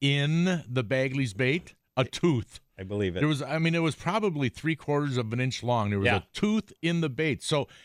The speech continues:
Speaker 1: you're right. You had to clamp down on it and then just let it go. And one of my jerks might have been, like,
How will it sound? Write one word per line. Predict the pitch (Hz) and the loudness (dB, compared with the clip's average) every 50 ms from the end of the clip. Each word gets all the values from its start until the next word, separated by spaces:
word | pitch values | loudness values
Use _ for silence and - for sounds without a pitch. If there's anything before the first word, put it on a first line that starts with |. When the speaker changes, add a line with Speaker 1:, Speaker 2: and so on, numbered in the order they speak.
| - _ _ _ _ | -20 _ _ _ _
Speaker 1:
you're | 135 139 143 | -2 0 0
right. | 147 175 214 208 | 0 0 0 0
You | 156 175 | 0 0
had | 208 208 | 0 0
to | 143 - | 0 -4
clamp | - - - - - 165 190 214 214 170 - | -6 -8 -12 -4 -2 0 0 0 0 -2 -2
down | 180 180 220 240 214 | -2 0 0 0 0
on | 170 147 | 0 0
it | 160 151 - | 0 -2 -2
and | 151 151 156 | 0 0 0
then | 160 165 | 0 0
just | 147 156 160 139 - - | -2 -2 -4 -4 -4 -2
let | 160 160 | -2 -2
it | 165 - | -2 -2
go. | - 175 202 190 | -4 -4 -2 0
And | 143 123 123 107 | 0 0 0 0
one | 127 135 165 196 | 0 0 0 0
of | 196 180 | 0 0
my | 170 147 123 | 0 0 0
jerks | 117 104 107 151 185 185 - - - | -2 -4 -2 -2 -2 -2 -2 -4 -4
might | 123 120 123 117 | -4 -2 -2 -2
have | 113 104 | -2 -2
been, | 120 127 127 | -2 -2 -2
like, | 120 113 110 95 | 0 -2 -2 -4